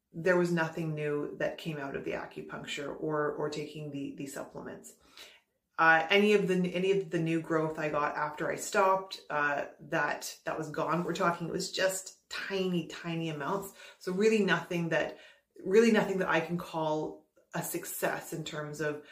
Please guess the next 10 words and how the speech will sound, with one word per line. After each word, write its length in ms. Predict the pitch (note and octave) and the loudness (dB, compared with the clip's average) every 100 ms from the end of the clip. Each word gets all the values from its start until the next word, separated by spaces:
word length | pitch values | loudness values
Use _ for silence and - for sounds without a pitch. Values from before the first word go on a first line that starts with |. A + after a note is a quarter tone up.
| - - | -20 0
that 240 | F3 D#3+ | 4 4
would 140 | E3+ F3 | 6 4
have 120 | D#3 | 4
made 360 | D#3+ D#3 D#3 - - - _ _ _ _ _ - | -2 -2 -4 -8 -18 -20 _ _ _ _ _ -6
seven 320 | - F#3+ F3 | 4 6 8
months 220 | E3+ D#3+ | 6 2
of 80 | - | 0
acupuncture, 580 | D#3+ E3+ E3+ D#3+ D#3 D#3 | -2 0 -2 -4 -4 -6
going 220 | D#3 D3+ | -6 -6
twice 560 | - E3 D#3+ - - | -2 -2 -2 -6 -10